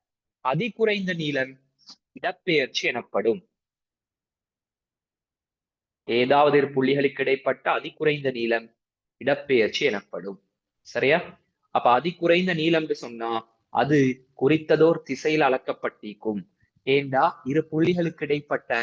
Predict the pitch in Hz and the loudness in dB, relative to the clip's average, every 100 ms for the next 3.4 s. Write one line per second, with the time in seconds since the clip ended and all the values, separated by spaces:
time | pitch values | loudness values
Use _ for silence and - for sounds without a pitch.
0 | 113 _ _ - 131 139 139 175 170 170 | -6 _ _ -2 0 2 2 2 2 2
1 | 151 139 123 123 _ _ 117 160 - 170 | 4 2 0 -2 _ _ 0 0 0 0
2 | 165 160 143 131 117 110 143 131 113 110 | 0 0 -2 -2 -4 -8 -6 -2 -2 -4
3 | - 98 107 95 | -8 -4 -4 -6